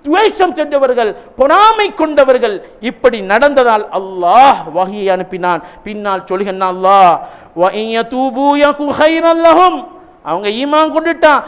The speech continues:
தௌபா செஞ்சிட்டா, மீண்டும் ஈமான் கொண்டுட்டா, அது அவங்களுக்கு நல்லம். "வ இன் யதவல்லவு", அவங்க அப்படி செல்லல, பின்ன ஆயிட்டா, "யுஅத்திஹிமுல்லாஹு அதாபன் அலீமா",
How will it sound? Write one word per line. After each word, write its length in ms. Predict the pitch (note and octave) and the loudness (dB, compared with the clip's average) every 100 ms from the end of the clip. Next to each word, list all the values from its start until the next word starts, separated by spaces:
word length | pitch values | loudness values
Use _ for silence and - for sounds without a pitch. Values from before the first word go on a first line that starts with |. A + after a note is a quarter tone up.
| - | -2
தௌபா 320 | A#3 C#4+ D#4+ E4 | 2 4 4 2
செஞ்சிட்டா, 580 | D#4+ E4 D#4+ E4 D4 A3+ - - | 0 -2 -2 4 4 4 -4 -16
மீண்டும் 340 | A#3+ C#4 D#4+ D#4+ | -8 -4 -2 -2
ஈமான் 380 | E4 E4 E4 E4 | -2 -2 0 0
கொண்டுட்டா, 460 | D#4+ D#4+ D#4 C4 - - | -2 0 2 2 -2 -6
அது 160 | D#3 G#3 | -4 -2
அவங்களுக்கு 400 | A3 A#3 B3+ C4 | 0 0 0 0
நல்லம். 540 | C4 C#4+ D#4 C4+ F#3 - - | 2 4 2 0 -6 -16 -4
"வ 100 | F#3+ | -4
இன் 200 | A3+ C4 | -2 -4
யதவல்லவு", 1160 | B3 B3 A3 A3+ D4+ D4 C4 A#3 A3 G#3 E3+ D3 - _ | -2 0 0 2 0 2 4 4 4 0 -2 -8 -16 _
அவங்க 300 | C#3+ D#3+ E3+ | -8 -6 -6
அப்படி 240 | D#3 F3 F3 | -6 -8 -6
செல்லல, 380 | G#3 A3 G#3+ G3+ | -6 -2 0 -2
பின்ன 240 | A#3 A#3 A#3+ | -2 -4 -2
ஆயிட்டா, 500 | A3+ G3 G3 F3+ D#3+ - - | -2 0 4 4 2 -6 0
"யுஅத்திஹிமுல்லாஹு 1120 | B3 - D#4 D#4 E4+ F4 E4+ D#4 E4+ F4 D#4+ | 2 2 0 0 0 2 0 4 4 4 4
அதாபன் 640 | D4+ C#4+ G4 G4 F4 D#4 | 2 4 4 4 2 0
அலீமா", 600 | C#4 B3+ E4 A4 G#4+ C#4 | -2 0 2 2 2 0